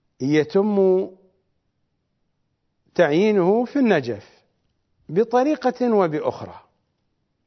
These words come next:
وكل مرجع يقال عنه الأعلم ليس بالضرورة أن الجميع يتفقون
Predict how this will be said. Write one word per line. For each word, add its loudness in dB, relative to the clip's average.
وكل 0
مرجع 0
يقال 2
عنه 0
الأعلم 0
ليس 0
بالضرورة 2
أن -2
الجميع 0
يتفقون -2